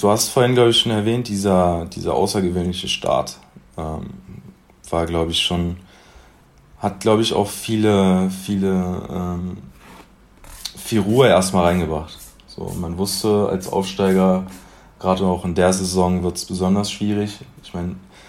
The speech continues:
das Gute ist, dass es für alle besonders schwierig war. Ähm,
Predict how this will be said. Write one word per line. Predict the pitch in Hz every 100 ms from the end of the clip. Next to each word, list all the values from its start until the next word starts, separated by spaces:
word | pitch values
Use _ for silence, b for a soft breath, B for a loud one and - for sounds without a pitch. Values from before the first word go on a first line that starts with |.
| B -
das | -
Gute | - 95 90
ist, | 92 92
dass | 90
es | 92
für | - 69
alle | 95 107
besonders | 107 107 104 -
schwierig | 107 107 107
war. | 104 104 101 - -
Ähm, | 90 87 85 85 85